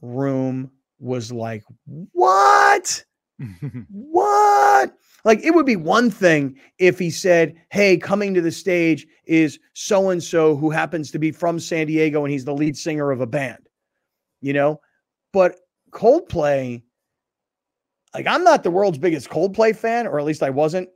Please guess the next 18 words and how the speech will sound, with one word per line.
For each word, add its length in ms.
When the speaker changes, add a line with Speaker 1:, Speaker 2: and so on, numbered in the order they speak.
Speaker 1:
as 200
of 80
Saturday 400
night. 280
Now 200
I'm, 120
like, 180
kinda 220
getting 200
into 160
Coldplay 280
'cause, 100
like, 120
this 140
guy 160
was 160
so 200
cool. 360